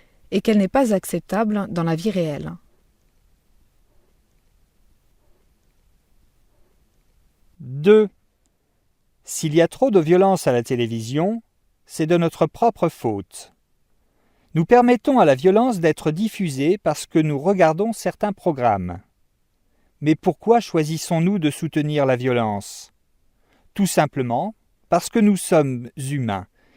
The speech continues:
Speaker 2: et nous aimons les actes violents. Alors, nous sommes responsables de ce qui se passe dans les médias. Trois.
Speaker 1: Je pense que nous pouvons tout simplement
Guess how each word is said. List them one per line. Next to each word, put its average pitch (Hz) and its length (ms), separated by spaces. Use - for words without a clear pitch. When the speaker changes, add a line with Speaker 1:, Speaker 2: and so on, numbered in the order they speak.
Speaker 2:
et 131 120
nous 190 240
aimons 214 180
les 175 240
actes 185 240
violents. 127 480
Alors, 180 480
nous 160 100
sommes 180 220
responsables 180 800
de 151 120
ce 175 140
qui 175 160
se - 140
passe 143 360
dans 151 140
les 127 100
médias. 104 440
Trois. 190 360
Speaker 1:
Je - 200
pense 339 500
que - 100
nous 233 180
pouvons 269 420
tout 311 180
simplement 240 760